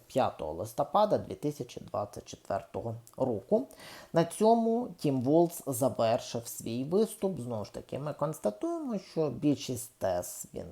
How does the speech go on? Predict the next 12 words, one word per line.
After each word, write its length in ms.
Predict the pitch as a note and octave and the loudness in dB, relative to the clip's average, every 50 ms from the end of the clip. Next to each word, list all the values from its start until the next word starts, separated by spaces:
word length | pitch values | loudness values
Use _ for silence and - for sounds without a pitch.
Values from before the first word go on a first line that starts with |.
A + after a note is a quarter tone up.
| - _ | -14 _
повторював, 1000 | - A2+ - - _ _ B2+ A2 G#2 G2+ - - - - F#2 F2 - - - - - - - - - - - - - - - - - - - - - _ _ _ _ _ - - - - - - - _ - | -8 -8 -8 -10 _ _ -4 -4 -4 -4 -6 -8 -4 -2 -4 -4 -4 -6 -14 -20 -20 -20 -20 -18 -18 -18 -18 -18 -20 -20 -20 -20 -20 -20 -20 -20 -20 _ _ _ _ _ -20 -20 -20 -20 -20 -20 -20 _ -2
і 100 | - C3 | -2 -2
те 380 | C3 - C3+ A#2+ G#2+ G#2 G2 D#2 C2 - - - - | 2 6 6 6 6 6 4 2 -2 -10 -14 -10 -8
він 180 | A2 G2+ F#2+ - - _ _ _ _ _ _ _ _ _ _ _ _ _ - | -6 -6 -6 -8 -12 _ _ _ _ _ _ _ _ _ _ _ _ _ -14
зазначав 880 | G#2+ G#2+ C3+ B2 A2 - A#2+ A#2 A#2 - - A#2 G2 G2 F#2+ - - - - - - - - _ - - | -6 -2 -2 -2 0 0 -2 -2 -2 -2 0 2 2 2 2 -2 -6 -14 -16 -18 -18 -20 -20 _ -20 -8
в 40 | - | -4
межах 360 | A#2+ A2+ G#2+ - F2 E2+ - | -2 -2 -2 -2 -4 -6 -6
своїх 300 | - - - G2+ G2 G#2+ | -6 -8 -6 -6 -6 -6
передвиборчих 1200 | - _ C#3 A#2+ A#2+ A#2 A#2 - - - - A#2 G2+ F#2+ - D3 D#3 - - - F3+ F3 E3 - - D3+ | 0 _ 4 4 4 4 0 -4 -10 -6 -4 -4 -4 -2 -2 -4 -4 -4 -4 -4 -4 -4 -4 -4 -4 -4
заходів, 680 | B2 A2+ A#2 G#2+ F#2+ G2 - - A#2 G#2+ - A2 G2+ - | -4 0 2 2 2 2 -2 -4 -6 -4 -4 -4 -4 -4
які 600 | A2 G#2+ G#2 G2+ - - - - G#2+ G#2 G2 G#2+ G#2+ - - - - | -6 -6 -6 -6 -8 -12 -10 -6 -4 -2 -2 -4 -6 -10 -14 -14 -10
були 520 | - A2+ A#2 B2+ D3 D3 D3+ D#3 D#3 D3+ | -8 -4 -2 0 2 6 6 6 4 4